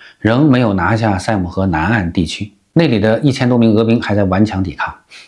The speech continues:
看来不到割腰子的时候不会投降。尽管俄军修筑的浮桥连续遭到乌军的轰炸，俄军还是能够或多或少的向被困在锅里的俄军提供一些给养。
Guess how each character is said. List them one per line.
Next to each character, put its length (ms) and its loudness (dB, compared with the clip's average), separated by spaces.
看 160 -4
来 220 0
不 160 -2
到 240 0
割 180 2
腰 180 2
子 120 0
的 80 -2
时 120 -10
候 140 -4
不 100 -2
会 100 2
投 180 -10
降。 160 -12
尽 140 0
管 140 2
俄 120 2
军 160 4
修 220 0
筑 100 2
的 80 2
浮 200 -2
桥 240 -4
连 260 2
续 160 -2
遭 180 0
到 140 2
乌 180 0
军 140 2
的 60 0
轰 180 0
炸， 220 -4
俄 140 2
军 160 2
还 220 0
是 80 2
能 180 4
够 160 2
或 140 -2
多 80 0
或 120 0
少 240 -8
的 120 -14
向 240 0
被 200 0
困 200 0
在 140 0
锅 240 0
里 100 0
的 100 -2
俄 180 0
军 200 2
提 160 -4
供 180 2
一 140 2
些 320 -2
给 140 2
养。 240 -4